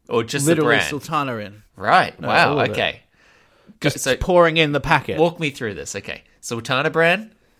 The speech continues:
Speaker 2: Yep.
Speaker 1: What was the next thing?
Speaker 2: Uh, like, frozen mixed berries.
Speaker 1: Okay. Yeah. Good.
Speaker 2: Fro-, frozen mango.
Speaker 1: Okay. Yeah.
Speaker 2: Maybe half a banana.
Speaker 1: A lot of fruit
Speaker 2: Um,
Speaker 1: in
Speaker 2: a,
Speaker 1: this.
Speaker 2: a couple of, uh,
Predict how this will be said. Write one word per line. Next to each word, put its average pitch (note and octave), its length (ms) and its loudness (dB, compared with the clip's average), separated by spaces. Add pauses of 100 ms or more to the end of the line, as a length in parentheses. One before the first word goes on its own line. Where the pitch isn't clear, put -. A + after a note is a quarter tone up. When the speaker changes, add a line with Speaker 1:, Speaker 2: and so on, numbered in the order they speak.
(920)
Speaker 2:
Yep. B2+ 260 -6
Speaker 1:
What - 80 -8
was A2 120 -6
the A#2 60 -8
next G#2 200 -6
thing? G2+ 160 -14 (800)
Speaker 2:
Uh, A2 420 0 (160)
like, B2 220 -10
frozen C3 540 0
mixed - 240 -6
berries. C#3+ 680 -6
Speaker 1:
Okay. A#2+ 340 -8
Yeah. A#2+ 200 -4
Good. - 340 -8 (240)
Speaker 2:
Fro-, D3 380 -2
frozen C3+ 540 0
mango. C3+ 500 -2 (580)
Speaker 1:
Okay. - 320 -10
Yeah. B2 300 -4 (220)
Speaker 2:
Maybe C3 360 2
half C#3+ 380 6
a D3 40 0
banana. C#3 720 2 (560)
Speaker 1:
A - 40 -20
lot F#2+ 160 0
of A2+ 240 2
fruit A2 140 0
Speaker 2:
Um, - 80 -8
Speaker 1:
in - 60 -6
Speaker 2:
a, - 40 -4
Speaker 1:
this. - 320 -12 (360)
Speaker 2:
a C3+ 100 2
couple D#3 500 4
of, C3 360 2
uh, A#2+ 540 4